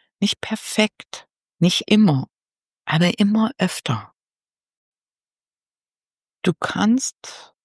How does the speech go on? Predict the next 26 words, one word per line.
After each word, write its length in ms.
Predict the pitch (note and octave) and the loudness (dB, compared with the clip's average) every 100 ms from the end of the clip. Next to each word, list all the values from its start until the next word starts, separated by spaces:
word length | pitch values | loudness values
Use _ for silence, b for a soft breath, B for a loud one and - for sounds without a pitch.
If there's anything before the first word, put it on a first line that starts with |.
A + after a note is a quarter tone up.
| _ | _
wenn 180 | C3 D3 | 2 2
es 100 | - | 2
dir 200 | D3 - | 0 0
auch 180 | - - | 0 0
so 160 | F#3 | 0
geht, 360 | D#3+ F3 E3+ - | 2 0 0 -6
in 200 | - E3 | 0 4
den 180 | D#3+ E3 | 4 4
nächsten 360 | E3+ - D#3+ | 2 0 -2
Tagen 500 | - D#3+ E3 E3 D#3+ | 2 2 2 0 -2
gleich 340 | - D3+ D#3 D#3 | 0 0 0 0
mal 320 | D3 D#3 D3+ | 0 -2 -4
eine 280 | - C#3 C#3+ | 0 2 2
Übung 500 | - D#3+ C#3 C3 - - - - | 2 2 0 -2 -4 -12 -14 -6
einbauen. 680 | B2+ B2 C3 A2+ B2 B2 - _ _ B B B B B B B B B _ _ _ - | 0 2 2 0 0 -2 -4 _ _ B B B B B B B B B _ _ _ -6
Wenn 400 | B2+ C#3+ D3+ D3 | 2 2 4 2
du 300 | C#3+ C#3 C#3+ | 0 0 -2
dich 300 | C3+ C#3+ - | 0 -2 0
nach 160 | C#3+ - | -2 0
einem 220 | C#3+ C#3+ | 0 0
Gespräch 420 | C3+ - F#3+ - | -2 0 0 0
oder 240 | C#3 C3 | 0 0
einem 220 | - C3+ C#3+ | 2 2 2
Meeting 400 | F#3 - C#3 D3 | 0 0 -2 0
dabei 320 | C3+ C3+ B2+ | -2 0 0
erwischst, 720 | - B2+ C#3 F3+ F3+ - - | 0 0 2 0 -2 -6 -10